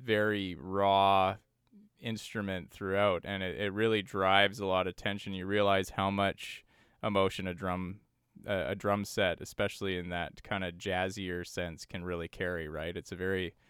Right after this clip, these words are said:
the musicality of, of the, the drum set is very well used in this, uh, and it was obviously, I, it's almost like you don't really notice it at points. It, it almost feels like it's a f-,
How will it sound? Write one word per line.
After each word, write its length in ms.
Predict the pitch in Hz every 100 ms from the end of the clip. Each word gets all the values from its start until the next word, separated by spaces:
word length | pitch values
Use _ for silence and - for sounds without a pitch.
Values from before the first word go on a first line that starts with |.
| _ - _ _ _
the 60 | 117
musicality 1000 | 123 135 131 - 120 113 117 110 107 107
of, 240 | 98 98
of 440 | - 107 104 113 -
the, 680 | 107 101 98 92 90 80 - - 131
the 100 | 107
drum 300 | 95 101 98
set 280 | - 101 90
is 220 | 90 87
very 600 | - 98 95 92 90 82 - _ -
well 340 | 104 110 110
used 440 | 107 92 98 107 120
in 200 | 117 113
this, 420 | 117 - - - -
uh, 40 |
and 640 | 92 92 87 87 76 85 90
it 100 | 69
was 480 | 95 90 - - - _ -
obviously, 840 | 98 95 90 - 98 95 90 - _ _ - -
I, 80 | 139
it's 260 | 135 147 180
almost 400 | 180 208 220 -
like 180 | 180 170
you 80 |
don't 260 | 131 135 123
really 200 | 123 123
notice 440 | 110 101 117 -
it 100 | 143
at 160 | 139 -
points. 420 | - 135 170 175
It, 100 | 127
it 240 | 110 104 117
almost 400 | 113 117 113 -
feels 360 | 113 107 110 120
like 200 | 110 113
it's 160 | 104 117
a 180 | 110
f-, 240 | 104 -